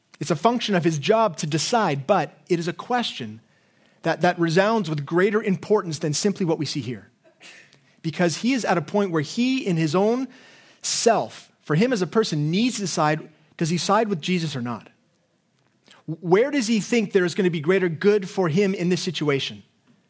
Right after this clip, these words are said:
To be for Christ or to be against him? And notice, this is,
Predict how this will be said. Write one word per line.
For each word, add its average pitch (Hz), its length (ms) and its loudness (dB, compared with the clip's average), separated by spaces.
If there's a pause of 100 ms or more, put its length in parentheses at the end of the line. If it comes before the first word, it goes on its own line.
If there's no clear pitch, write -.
(360)
To 180 80 0
be 180 140 0
for 233 300 2
Christ 214 500 0
or 185 120 2
to 170 120 -4
be 165 200 0
against 190 460 2
him? 107 200 -6 (720)
And 170 160 2
notice, 226 360 4
this 233 200 0
is, 269 220 0